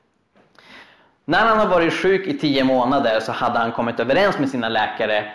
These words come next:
om att få komma tillbaka till fotbollsplanen på ett alternativt sätt, nämligen som tränare för damlaget. För han älskade fotboll så mycket. Läkarna sa, "Egentligen är du inte där, men vi förstår att det är viktigt för dig, så vi kan göra ett undantag."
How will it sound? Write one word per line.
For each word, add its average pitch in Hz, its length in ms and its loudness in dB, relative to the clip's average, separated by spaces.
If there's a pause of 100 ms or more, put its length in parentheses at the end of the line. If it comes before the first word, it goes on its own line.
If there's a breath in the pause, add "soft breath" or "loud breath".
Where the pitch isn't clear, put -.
(220 loud breath)
om 127 380 4
att 113 380 -2 (200)
få 117 360 0 (240)
komma 160 260 0
tillbaka 180 460 2
till 160 120 -2
fotbollsplanen 131 960 0 (320 loud breath)
på 139 120 2
ett 139 160 0
alternativt 147 640 0
sätt, 107 220 -2
nämligen 127 300 0
som 113 220 -6
tränare 170 460 -2
för - 100 -10
damlaget. 143 760 0 (160)
För - 80 -4
han 143 80 -2
älskade 120 320 -2
fotboll - 360 -12
så - 100 -18
mycket. - 260 -18 (600 soft breath)
Läkarna 120 380 0
sa, 110 220 0
"Egentligen 131 380 0
är 120 40 0
du 120 60 -2
inte 117 140 -2
där, 143 300 2
men 127 320 0
vi 123 120 -2
förstår 120 320 -2
att 101 100 -4
det 107 60 -4
är 101 40 -2
viktigt - 280 -8
för - 60 -6
dig, 80 180 -6
så - 180 -4 (140)
vi 120 80 -4
kan 110 140 -8
göra 98 100 -2
ett 101 80 -8
undantag." 107 480 -2